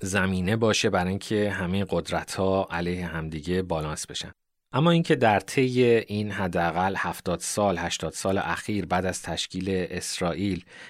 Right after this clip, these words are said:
دیگه چنین ادعایی از طرف فرانسه مطرح نشده بود، به دلیل این بود که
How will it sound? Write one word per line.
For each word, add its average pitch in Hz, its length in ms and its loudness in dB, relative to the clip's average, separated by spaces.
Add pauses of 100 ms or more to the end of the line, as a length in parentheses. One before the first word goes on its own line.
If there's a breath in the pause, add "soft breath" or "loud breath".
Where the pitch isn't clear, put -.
دیگه 120 200 0
چنین 101 420 0
ادعایی 90 420 0
از 90 180 -2
طرف 87 580 -2
فرانسه 90 580 -2
مطرح 87 420 -2
نشده 85 460 -4
بود، 110 340 0 (360 loud breath)
به 98 100 -2
دلیل 107 300 4
این 123 180 2
بود 123 180 0
که 107 320 2